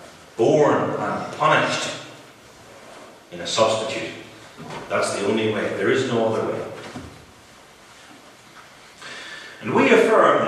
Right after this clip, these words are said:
then the necessity of satisfaction for sin upon solid grounds.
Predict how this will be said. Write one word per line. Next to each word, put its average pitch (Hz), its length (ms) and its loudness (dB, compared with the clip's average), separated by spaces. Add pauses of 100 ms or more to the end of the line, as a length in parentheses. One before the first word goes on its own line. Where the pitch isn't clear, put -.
then - 500 -4 (1000)
the 117 180 0
necessity 196 920 4
of 190 200 2
satisfaction 156 1500 0 (340)
for 139 360 4
sin - 600 -2 (500)
upon 117 600 2
solid 123 480 4
grounds. - 640 -2